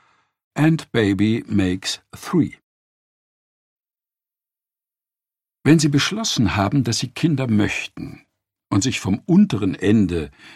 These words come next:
der U-förmigen Kurve fernhalten wollen, dann müssen Sie beide zwei Hauptziele haben. Erstens,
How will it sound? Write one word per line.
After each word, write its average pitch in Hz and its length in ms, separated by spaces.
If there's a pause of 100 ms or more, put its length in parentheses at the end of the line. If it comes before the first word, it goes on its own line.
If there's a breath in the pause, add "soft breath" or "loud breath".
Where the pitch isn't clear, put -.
(140 loud breath)
der - 160
U-förmigen 110 720
Kurve 113 340
fernhalten 98 760
wollen, 156 280 (960 loud breath)
dann 110 200
müssen 147 300
Sie 170 180
beide 143 600
zwei 92 400
Hauptziele 98 720
haben. - 320 (640)
Erstens, 117 640